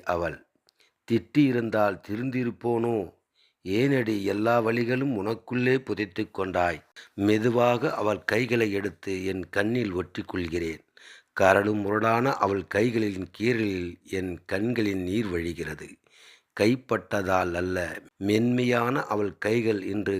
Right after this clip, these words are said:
கரடு முரடான காரணம் நினைத்து. எங்கே இருந்தேன்? இத்தனை நாளும் என் அருகிலே இருந்தவளை இத்தனை நாளும் எப்படி தொலைத்திருந்தேன்? பாவியம்மா நான், பருவ வயதுகளில் உன்னை தூங்க விடவில்லை நான்.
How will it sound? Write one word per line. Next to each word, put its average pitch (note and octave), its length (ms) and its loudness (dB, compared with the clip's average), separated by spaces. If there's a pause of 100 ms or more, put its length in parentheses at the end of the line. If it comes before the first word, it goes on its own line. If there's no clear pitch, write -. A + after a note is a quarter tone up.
கரடு G#2 340 0
முரடான G2+ 680 0 (140)
காரணம் G2+ 460 4
நினைத்து. E2+ 460 -8 (800)
எங்கே A2 380 4 (100)
இருந்தேன்? F#2+ 600 -4
இத்தனை G2+ 420 -6
நாளும் A2+ 400 0
என் A2 220 2
அருகிலே A#2+ 540 2
இருந்தவளை A2 640 -2 (140)
இத்தனை A#2+ 460 -6
நாளும் B2 380 2
எப்படி A2+ 380 -2
தொலைத்திருந்தேன்? G#2 920 -2 (760)
பாவியம்மா B2+ 760 4
நான், G2+ 320 -2 (100)
பருவ A2 380 -2
வயதுகளில் G2+ 580 -2
உன்னை F#2+ 260 -2 (160)
தூங்க B2+ 360 -2
விடவில்லை F#2 560 -2
நான். E2 300 -8